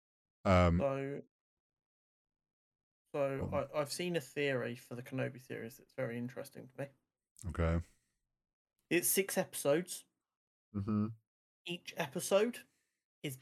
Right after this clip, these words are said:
Speaker 2: based on the original trilogy and the prequel trilogy.
Speaker 1: I saw the same theory.
Speaker 2: Yeah.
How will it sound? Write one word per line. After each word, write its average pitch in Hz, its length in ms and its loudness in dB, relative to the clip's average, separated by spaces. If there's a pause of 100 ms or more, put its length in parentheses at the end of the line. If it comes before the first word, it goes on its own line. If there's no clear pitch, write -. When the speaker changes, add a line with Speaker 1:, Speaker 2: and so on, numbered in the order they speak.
Speaker 2:
based 139 600 0
on 131 460 2 (280)
the 139 120 0
original 131 360 -2
trilogy 123 380 -4
and 120 80 -4
the 120 40 -8
prequel - 380 -12
trilogy. - 440 -8 (560)
Speaker 1:
I 117 120 2
saw 104 220 0
the 98 100 2
same 101 240 -4
theory. 113 340 -4 (680)
Speaker 2:
Yeah. 127 160 -4